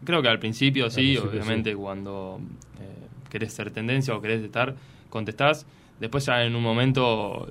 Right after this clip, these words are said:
Speaker 1: eh, el, eh, te satura, la verdad, y te
Speaker 2: Ah,
Speaker 1: llega
Speaker 2: sí.
Speaker 1: un mensaje, no sé, a las diez de la noche, a ver, no, pero capaz que algún conocido, conocido, conocido, que realmente vos decís, bueno,
Speaker 2: Sí.
Speaker 1: me podés mandar al otro día.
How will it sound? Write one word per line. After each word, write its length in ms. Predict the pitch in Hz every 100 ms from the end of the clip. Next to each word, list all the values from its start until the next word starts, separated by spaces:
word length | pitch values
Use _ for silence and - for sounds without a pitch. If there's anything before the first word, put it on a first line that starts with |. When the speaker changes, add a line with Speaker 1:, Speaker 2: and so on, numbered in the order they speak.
| -
Speaker 1:
eh, 260 | - 107 110 -
el, 200 | - 104 -
eh, 200 | 101 95
te 100 | -
satura, 540 | 104 104 135 131 117 104
la 120 | 107
verdad, 360 | 98 107 120 113
y 60 | 107
te 60 |
Speaker 2:
Ah, 20 | 135
Speaker 1:
llega 60 |
Speaker 2:
sí. 80 | 123
Speaker 1:
un 100 | 127
mensaje, 680 | 117 117 123 123 120 110 107
no 80 | 110
sé, 180 | 120 110
a 80 |
las 320 | 104 104 117 -
diez 160 | 123
de 60 | 120
la 100 | 113
noche, 440 | 127 131 113 101 - - -
a 80 | 107
ver, 200 | 110 104
no, 300 | 101 101 98 95 101 - - - -
pero 160 | 101
capaz 180 | 101 113
que 80 | -
algún 220 | 110 117
conocido, 720 | 117 113 113 135 135 117 110 107
conocido, 460 | 113 113 147 139
conocido, 480 | 117 113 135 156 139
que 100 | 113
realmente 500 | 110 123 131 127 113
vos 160 | 107 113
decís, 280 | 113 117 113 - - -
bueno, 280 | 147 127 104
Speaker 2:
Sí. 60 |
Speaker 1:
me 40 | -
podés 180 | 117 113
mandar 220 | 110 120
al 60 | 117
otro 200 | 113 113
día. 200 | 131